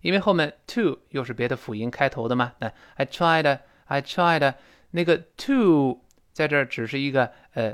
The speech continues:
动词不定式符号，所以弱化成t，t，t，to变成t，t，t，再快一点儿，那个t，t又会轻轻浊化成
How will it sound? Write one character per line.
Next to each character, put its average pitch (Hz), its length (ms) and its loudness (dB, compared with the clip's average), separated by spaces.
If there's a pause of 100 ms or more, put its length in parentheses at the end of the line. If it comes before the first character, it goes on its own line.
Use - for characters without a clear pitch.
(120)
动 143 120 -2
词 - 120 -6
不 127 100 -6
定 143 140 -2
式 - 140 -4
符 123 140 0
号， 127 260 0 (180)
所 - 160 -4
以 165 40 4
弱 202 220 4
化 180 240 4
成 120 240 -6 (220)
t，t，t，to - 1800 -2
变 120 160 -2
成 113 80 -4 (160)
t，t，t， - 840 -8 (380)
再 240 300 4
快 175 260 0
一 123 40 4
点 113 140 0
儿， 107 120 0 (220)
那 143 140 -2
个 139 120 2 (180)
t，t - 480 -6 (220)
又 175 100 -4
会 165 100 -2
轻 285 340 2
轻 262 300 2
浊 151 160 2
化 143 120 2
成 135 180 2